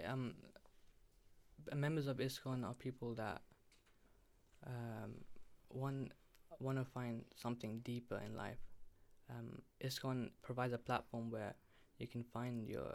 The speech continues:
um, it depends on person to person, of course, but it,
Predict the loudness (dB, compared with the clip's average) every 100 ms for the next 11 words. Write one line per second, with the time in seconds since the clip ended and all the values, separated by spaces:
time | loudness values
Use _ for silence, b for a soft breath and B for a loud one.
0 | -4 -8 -12 -16 -20 -20 -20 -20 b b
1 | b b -6 2 4 4 2 -2 -2 -4
2 | -8 -6 -6 -4 -6 -2 -4 -4 -10 b
3 | b b -10 -4 -4 -4 -10